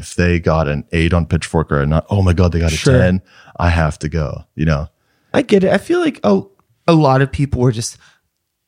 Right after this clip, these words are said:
Speaker 2: the average, we'll say the average listener, they're
Speaker 1: Mm-hmm.
Speaker 2: so busy with life. They're not musicians. And I think a lot of people
Speaker 1: Yeah.
Speaker 2: just rely on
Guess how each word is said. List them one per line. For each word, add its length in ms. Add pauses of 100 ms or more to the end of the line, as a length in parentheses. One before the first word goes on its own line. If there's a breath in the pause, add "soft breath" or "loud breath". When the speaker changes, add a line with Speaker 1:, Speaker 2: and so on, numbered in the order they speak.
(140)
Speaker 2:
the 180
average, 420
we'll 80
say 140
the 140
average 380
listener, 600
they're 140
Speaker 1:
Mm-hmm. 120
Speaker 2:
so 140
busy 300
with 220
life. 180
They're 100
not 220
musicians. 720
And 80
I 40
think 200
a 40
lot 200
of 60
people 200
Speaker 1:
Yeah. 60
Speaker 2:
just 180
rely 560
on 380